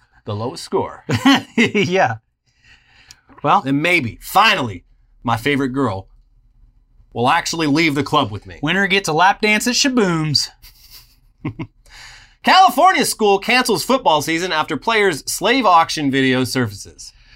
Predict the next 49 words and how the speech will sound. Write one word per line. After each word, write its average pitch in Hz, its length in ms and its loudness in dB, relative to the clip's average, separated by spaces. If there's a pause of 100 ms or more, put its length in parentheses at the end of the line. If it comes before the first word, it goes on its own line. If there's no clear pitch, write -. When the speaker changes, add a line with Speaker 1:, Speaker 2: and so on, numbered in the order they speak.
(340)
Speaker 1:
And 214 160 2
it 233 100 0
sounds 269 300 2
like, 277 140 2
so 214 180 2
the, 175 280 -12
the, 180 460 0
the 165 240 -2
crazier 262 520 2
part 202 200 2
about 165 220 0
this 180 280 0
is 160 220 -4
that, 160 340 0 (460)
uh, 165 260 2
so 214 360 2
many 269 340 6
of 220 220 -2
the 226 60 2
football 240 320 4
players 240 320 2
were 233 100 4
involved 185 460 2
that 180 140 -6
they 185 140 2
had 175 320 2
to 196 120 0
actually 196 420 2
Speaker 2:
Yeah, 175 160 2
Speaker 1:
cancel - 180 2
Speaker 2:
they, - 60 2
Speaker 1:
the 185 40 0
season 208 460 2
Speaker 2:
they 147 160 0
didn't 180 200 0
have 156 100 2
a 151 40 4
Speaker 1:
because 120 160 -2
Speaker 2:
team 170 260 -2
anymore. 104 280 -6
Speaker 1:
they 247 120 2
couldn't 269 300 2
build 226 220 2
a 202 40 -2
team 262 280 4
around 190 180 4
what 190 140 2
was 151 180 -2
left, 165 380 0